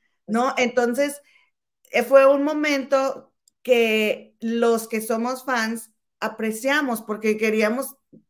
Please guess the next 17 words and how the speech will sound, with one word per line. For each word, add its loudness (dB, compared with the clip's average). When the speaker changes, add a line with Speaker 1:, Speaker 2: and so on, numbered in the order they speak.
Speaker 1:
decírselo 2
y 0
ver -2
qué 0
nos -6
contestaba -4
él. -4
Aunque -6
nos -6
están, -6
aquí -6
las -4
comadres -6
no -2
están -6
de -4
acuerdo -4